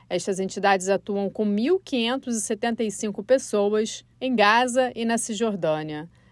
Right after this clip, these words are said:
Pelo menos oitenta e nove por cento dos escritórios das organizações pesquisadas foram danificados, com trinta e cinco por cento completamente destruídos.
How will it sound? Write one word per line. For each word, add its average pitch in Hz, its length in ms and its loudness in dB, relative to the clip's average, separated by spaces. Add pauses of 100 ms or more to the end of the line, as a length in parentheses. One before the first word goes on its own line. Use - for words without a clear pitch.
(100)
Pelo 180 200 4
menos 180 340 0
oitenta 220 560 0
e 233 100 2
nove 190 340 4
por 190 200 -8
cento 233 460 0
dos 196 140 -4
escritórios 185 580 0
das 175 180 2
organizações 180 720 2
pesquisadas 240 800 0
foram 262 300 0
danificados, 214 960 0 (340)
com 208 220 2
trinta 277 360 -2
e 247 80 2
cinco 226 320 -4
por 240 200 -4
cento 247 420 0
completamente 262 1000 0
destruídos. 175 840 -4